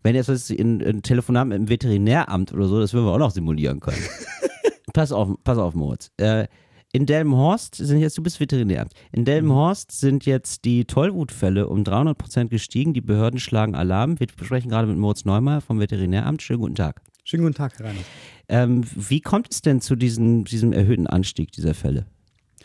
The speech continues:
Speaker 2: Ähm, wir hatten zwei Fälle von außerhalb, äh, wie, wenigstens, wenn wir das gehört haben, äh, äh, die Wölfe sind wieder in der Lüneburger Heide, äh, gesichtet worden.
Speaker 1: Mhm.
Speaker 2: Wir
Speaker 1: Mhm.
Speaker 2: vermuten zu diesem Zeitpunkt, dass sich diese Wölfe in Ostdeutschland an verschiedene nationalsozialistischen Gesinnungen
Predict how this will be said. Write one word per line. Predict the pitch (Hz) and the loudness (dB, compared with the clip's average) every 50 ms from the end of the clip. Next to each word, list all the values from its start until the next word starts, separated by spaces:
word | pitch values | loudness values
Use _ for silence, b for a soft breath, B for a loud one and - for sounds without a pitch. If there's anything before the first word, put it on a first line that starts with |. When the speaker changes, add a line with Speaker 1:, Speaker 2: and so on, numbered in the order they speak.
| B B B B B | B B B B B
Speaker 2:
Ähm, | 151 160 165 165 165 170 185 185 | 2 4 4 4 2 0 0 -2
wir | 147 151 160 | 0 0 0
hatten | 170 196 196 170 - | 0 0 -2 -4 -2
zwei | - - 135 156 175 | -2 0 0 0 0
Fälle | - - 190 180 185 185 | 0 0 0 0 0 -2
von | - - 147 | -4 -4 -4
außerhalb, | 135 139 147 - 170 165 170 165 | -2 -2 -2 -2 -2 -2 -2 -2
äh, | 175 147 135 | -2 -2 -2
wie, | 135 135 123 120 | -2 -2 -2 -2
wenigstens, | 131 123 127 143 147 143 - 135 | -2 0 0 0 0 -2 -2 -2
wenn | 131 | -2
wir | 127 131 | -2 -2
das | 127 - | -2 -2
gehört | - 123 131 139 - | -2 -2 -2 -2 -2
haben, | 143 139 139 139 147 139 127 | -4 -4 -4 -4 -4 -4 -4
äh, | 120 117 117 113 | -4 -2 -2 -2
äh, | 113 107 107 107 113 117 117 117 113 | -4 -4 -6 -10 -10 -8 -6 -6 -6
die | 113 104 113 113 104 | -6 -8 -8 -4 0
Wölfe | 117 135 165 175 - 175 147 | 2 2 2 2 0 0 0
sind | 120 151 165 156 - | 2 2 0 0 0
wieder | 156 147 147 147 143 139 135 | 0 2 2 2 2 0 0
in | 135 127 123 | 0 0 0
der | 123 123 | 2 2
Lüneburger | 120 123 135 139 131 117 120 123 120 113 107 | 2 2 2 2 2 0 0 0 0 0 0
Heide, | 117 117 127 131 135 131 123 117 110 104 101 | 0 0 2 2 2 2 0 -2 -6 -10 -6
äh, | |
gesichtet | 110 104 110 101 127 123 - 156 135 123 | -4 -2 0 0 0 0 0 -2 -2 2
worden. | 131 135 139 143 - 98 95 107 117 131 | 2 2 4 6 6 6 6 4 2 0
Speaker 1:
Mhm. | 110 107 | -2 0
Speaker 2:
Wir | 110 123 127 | 2 2 2
Speaker 1:
Mhm. | 120 | 4
Speaker 2:
vermuten | - 98 - 123 135 151 151 156 131 | 4 4 6 6 4 4 2 0 0
zu | 131 120 | 2 2
diesem | 117 123 127 151 135 | 2 0 0 -2 -2
Zeitpunkt, | - - 131 139 120 - - 139 135 131 120 | 0 0 0 0 0 0 -2 -2 -2 0 0
dass | - 117 110 - | 0 -2 0 0
sich | - 113 - | -2 -2 -2
diese | - 117 113 127 135 104 | 0 0 2 2 2 4
Wölfe | 113 120 123 120 - 127 | 4 4 2 2 0 -2
in | 110 104 123 135 127 | -2 0 0 0 0
Ostdeutschland | 131 135 - - 120 117 - - - 101 101 101 - 101 | 0 -2 -2 0 -2 -2 -2 -4 -2 -2 -2 -2 0 -2
an | 110 117 113 | -2 -2 0
verschiedene | - 120 110 - - 127 131 131 123 117 | -2 -2 -2 -2 -2 -2 0 2 2 2
nationalsozialistischen | 107 110 101 - 110 104 101 107 110 113 104 - 104 107 101 98 113 98 - 104 | 2 0 0 -2 -2 0 0 2 0 0 0 0 0 0 0 0 -2 -2 -2 -2
Gesinnungen | 95 104 90 101 110 110 104 104 98 90 | 0 0 2 2 2 2 2 2 0 -2